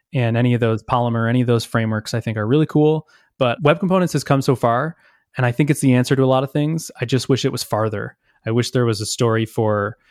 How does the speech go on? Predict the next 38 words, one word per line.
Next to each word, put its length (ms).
like, 140
styling 400
web 160
components 440
well, 440
you 100
know, 180
like, 220
the 80
scoping 560
of 100
styling 380
is 180
just 260
a 20
huge 400
hurdle 240
in 60
web 160
components, 420
and 80
there's 180
no 200
good 220
answer. 480
And 160
I 40
feel 200
like 140
if 140
the 100
web 200
as 120
a 40
platform 540
could 120
answer 300
that, 280